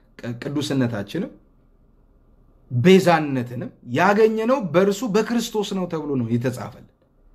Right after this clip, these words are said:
ቤዛችንም እርሱ ነው፣ ቅድስናችንም እሱ ነው፣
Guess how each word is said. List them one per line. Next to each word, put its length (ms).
ቤዛችንም 720
እርሱ 240
ነው፣ 100
ቅድስናችንም 840
እሱ 160
ነው፣ 120